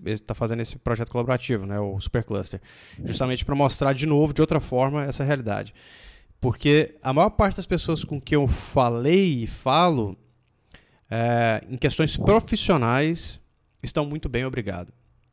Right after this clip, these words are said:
Inclusive até melhores do que estavam, né? E são pessoas, às vezes, que não eram da área, entraram na área por conta de, né, por causa da pandemia, e por um acaso se encontraram aqui e tão fazendo dinheiro, né?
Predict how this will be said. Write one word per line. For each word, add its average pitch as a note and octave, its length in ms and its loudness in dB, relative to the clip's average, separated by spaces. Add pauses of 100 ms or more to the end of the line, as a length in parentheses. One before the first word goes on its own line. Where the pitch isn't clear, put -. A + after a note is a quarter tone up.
(300)
Inclusive C3 360 -2
até D3+ 160 0
melhores C3 440 2
do C3 80 -4
que - 100 -4
estavam, G2 600 -4 (440)
né? - 180 -12
E G#2+ 140 -8
são D3 200 0
pessoas, E3 360 4
às C#3 80 0
vezes, D#3+ 180 0
que - 120 -8
não F#3+ 280 0
eram G3+ 240 2
da E3+ 120 0
área, C3+ 460 -2 (460)
entraram D3+ 340 -2
na F3 100 -4
área D#3 220 2
por - 340 0
conta F3+ 280 -2
de, B2+ 360 0 (320)
né, G#2 100 -6
por - 80 -10
causa G#2+ 160 -2
da G#2 60 -4
pandemia, D#3 560 -2 (340)
e D3 80 -6
por E3 120 0
um E3+ 60 2
acaso D3 340 2
se - 160 -6
encontraram C3+ 480 0
aqui C3 480 -4
e B2+ 100 -6
tão B2+ 400 -4
fazendo A#2+ 340 0
dinheiro, F#2 440 -6
né? G#2 260 -4